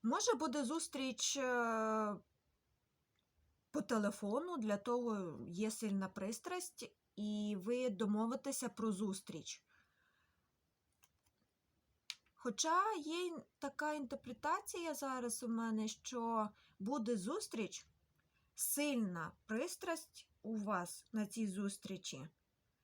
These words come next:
Тобто є дуже велике бажання, але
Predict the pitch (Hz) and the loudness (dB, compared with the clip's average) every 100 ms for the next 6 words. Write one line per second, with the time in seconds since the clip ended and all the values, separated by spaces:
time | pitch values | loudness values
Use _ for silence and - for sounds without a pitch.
0 | _ _ _ _ _ _ _ - 233 202 | _ _ _ _ _ _ _ -4 -2 -2
1 | 254 233 226 - 247 226 180 214 202 214 | -2 0 0 0 0 0 0 0 2 0
2 | 214 202 180 208 220 220 226 165 202 226 | 2 0 0 0 0 0 -2 0 0 4
3 | 220 214 208 208 196 190 196 _ _ _ | 4 4 0 0 0 -2 -4 _ _ _
4 | _ _ _ _ _ _ _ _ _ _ | _ _ _ _ _ _ _ _ _ _
5 | _ _ _ _ _ - 226 214 233 247 | _ _ _ _ _ -2 0 2 2 2